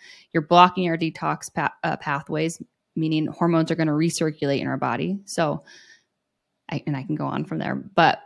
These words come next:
are we going to the bathroom daily? Are our poops actually healthy, right? So if you've never looked at the Bristol stool chart,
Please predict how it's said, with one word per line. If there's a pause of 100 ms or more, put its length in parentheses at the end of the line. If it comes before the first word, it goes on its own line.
(360)
are
we
going
to
the
bathroom
daily?
Are
our
poops
actually
healthy,
right?
So
if
you've
never
looked
at
the
Bristol
stool
chart,